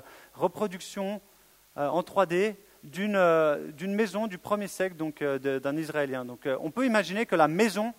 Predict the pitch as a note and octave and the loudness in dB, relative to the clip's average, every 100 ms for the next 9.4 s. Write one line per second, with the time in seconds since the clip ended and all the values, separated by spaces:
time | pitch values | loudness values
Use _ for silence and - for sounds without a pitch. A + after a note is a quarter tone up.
0 | - D#3+ C4+ A#3+ G#3+ F#3 F#3+ B2+ - - | -8 -2 2 4 2 0 -4 -4 -8 -20
1 | - D#3 - - D3 C3+ C#3+ D#3 _ _ | -8 -6 -6 -6 -2 0 -2 -6 _ _
2 | _ _ _ - - B3+ G#3 F#3+ F3 G#3 | _ _ _ -8 -2 0 0 0 -2 -2
3 | F3 D3 D#3+ G#3 F#3 A3 A3 - _ _ | 2 2 2 -2 -2 -4 -4 -14 _ _
4 | D3 F3 E3 A#3+ E3 A3 A#3+ A3 F#3 E3 | 0 4 6 4 2 -2 0 6 8 8
5 | G3+ A#3+ - _ _ _ D#3 F3+ E3+ A3 | 4 2 -10 _ _ _ -8 -6 -6 -6
6 | C#4 C#4+ G#3+ D#3 - G3+ E3+ - G3+ - | -4 -2 -4 -8 -4 -2 -2 -2 -4 -2
7 | D#3 D3 - D3+ - - C#3 - F#3+ F3+ | -10 -10 -10 -10 -10 -10 -12 -4 -2 0
8 | F3+ F3 C#3+ C3+ F#3+ F3+ C#3+ E3+ - G3 | 0 2 0 0 -4 -2 -4 -4 -2 -6
9 | - D3 D3+ D3+ | -6 -16 -8 -8